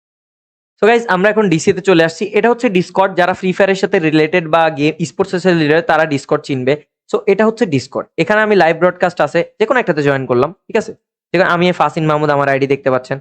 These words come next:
এখন আমি এখানে স্ক্রিন শেয়ার দিব ওভিএস ভার্চুয়াল ক্যামেরা, ঠিক আছে? ওভিএস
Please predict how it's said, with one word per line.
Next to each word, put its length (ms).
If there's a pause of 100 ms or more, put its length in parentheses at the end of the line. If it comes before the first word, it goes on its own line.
(280)
এখন 140
আমি 200
এখানে 280
স্ক্রিন 300
শেয়ার 180
দিব 160 (840)
ওভিএস 580 (100)
ভার্চুয়াল 380
ক্যামেরা, 300 (480)
ঠিক 160
আছে? 120 (760)
ওভিএস 260